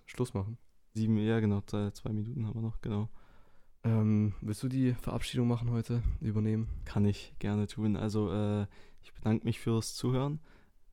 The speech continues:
Speaker 2: Äh, ich hoffe mal, diesmal war, war alles okay mit der, mit der
Speaker 1: Mit dem Ton.
Speaker 2: Audioqualität. Genau, ähm, wenn ihr irgendwelche Fragen, Feedback, irgendwas habt, dann schreibt es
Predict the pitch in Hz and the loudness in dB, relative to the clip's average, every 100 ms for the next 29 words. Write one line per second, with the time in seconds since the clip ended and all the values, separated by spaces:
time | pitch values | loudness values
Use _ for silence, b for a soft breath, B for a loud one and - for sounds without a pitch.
0 | - 104 101 101 101 110 104 107 101 104 | -6 -4 -2 -2 -2 -2 0 2 2 2
1 | - 101 101 104 101 104 101 98 104 - | 2 2 2 2 2 0 -2 0 -2 -4
2 | - 139 143 - 127 127 123 120 107 110 | -2 -2 -2 -2 -2 0 -2 -2 -2 0
3 | 107 - 107 110 113 - B B B B | 0 2 2 2 -2 -4 B B B B
4 | - - 104 104 104 - 110 98 101 98 | -10 -2 2 2 2 0 2 4 4 2
5 | 95 - - - - - - 110 104 104 | -2 -10 -18 -18 -20 -14 2 6 6 6
6 | 101 101 101 98 104 101 - 110 110 107 | 6 4 2 2 0 -2 -2 0 0 0
7 | - 127 - 107 107 - 110 107 104 117 | -2 -8 0 0 0 -2 2 2 2 -2
8 | - - B B B - 101 - 101 - | -4 -8 B B B -2 0 0 -2 -2
9 | 101 - | -4 -6